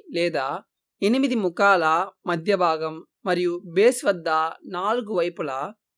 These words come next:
ఉన్న చతురస్రం ఉంది. కానీ ఇక్కడ అష్టభుజి మధ్య భాగం కనిపించడం లేదు. ఇది రెండు భాగాలను మాత్రమే కలిగి ఉంది.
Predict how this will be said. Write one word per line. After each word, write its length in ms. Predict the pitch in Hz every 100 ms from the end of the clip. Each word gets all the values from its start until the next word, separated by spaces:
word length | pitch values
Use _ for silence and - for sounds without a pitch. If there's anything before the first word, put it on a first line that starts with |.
| -
ఉన్న 220 | 196 185 175 220 - _
చతురస్రం 640 | - 214 233 208 - 202 214
ఉంది. 320 | 156 139 - _ _ _ -
కానీ 300 | 233 277 269
ఇక్కడ 280 | 240 180 156 160 220 - -
అష్టభుజి 640 | 185 - 240 226 170 190 208 -
మధ్య 300 | - 180 202
భాగం 300 | 208 180 196
కనిపించడం 480 | 175 165 170 165 160
లేదు. 220 | 135 120 - _ _ _ -
ఇది 200 | 196 190 220 - _ _ 190
రెండు 280 | 220 269
భాగాలను 540 | 233 208 208 214 214 190
మాత్రమే 480 | 165 180 - 170 165
కలిగి 280 | 160 147 135
ఉంది. 280 | 117 110